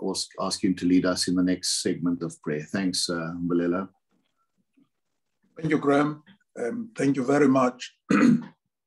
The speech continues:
Speaker 2: I, I am sure that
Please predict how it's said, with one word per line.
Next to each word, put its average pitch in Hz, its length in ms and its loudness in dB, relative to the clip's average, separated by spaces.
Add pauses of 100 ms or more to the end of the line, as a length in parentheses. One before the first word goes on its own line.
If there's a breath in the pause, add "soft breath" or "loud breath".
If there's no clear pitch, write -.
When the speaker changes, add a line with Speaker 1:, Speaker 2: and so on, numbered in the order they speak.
(1080 loud breath)
Speaker 2:
I, 127 260 2 (120)
I 139 220 2
am 165 140 -2
sure 156 380 4
that 131 260 -4